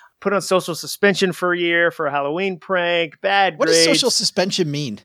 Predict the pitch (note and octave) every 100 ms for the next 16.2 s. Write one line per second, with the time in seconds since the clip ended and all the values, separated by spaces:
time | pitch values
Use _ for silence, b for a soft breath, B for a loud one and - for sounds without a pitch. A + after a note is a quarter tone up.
0 | _ - F3+ - F#3+ F#3 G3+ G#3 E3+ E3+
1 | F3 F#3 F3 F#3 E3+ D#3 B2+ D#3+ G#3 F3
2 | G3 F#3 _ D#3 C3 D3+ D#3+ D#3+ D#3+ D#3+
3 | G3+ A#3 F#3 E3 E3+ D#3+ - E3+ F3 C#3+
4 | C#3+ - - E3 C3+ C#3+ E3+ G#3+ A3+ G#3+
5 | F#3+ F3 F#3 E3 D3+ D#3 F#3 A#3+ G#3+ -
6 | E3 F3 D3+ D3 F#3 G#3 F3 E3 D3 B2+
7 | D#3 D#3+ C3+ - D3 C#3 C3 - C#3+ D3
8 | C#3+ B2+ C#3 C#3+ D3+ D#3+ G3+ E3+ F3+ D3+
9 | D#3+ D3+ B B - A3 A3+ A#3 A#3 B3
10 | B3+ - C4+ A#3+ A3 G#3+ A#3+ C#4 C#4+ A#3+
11 | C4 A#3 A3 G3 F#3 D#3 _ _ F#3 G3+
12 | F#3 F3+ _ _ _ _ _ _ G3+ -
13 | A#3+ B3+ A#3+ A3 G#3 A#3+ A3+ - G#3+ G3
14 | - F3 C#3 - - G3+ A#3+ A#3 G3+ G#3+
15 | F3 - E3 A#3 F3 - G#3 G#3+ G#3 G#3+
16 | G#3+ G#3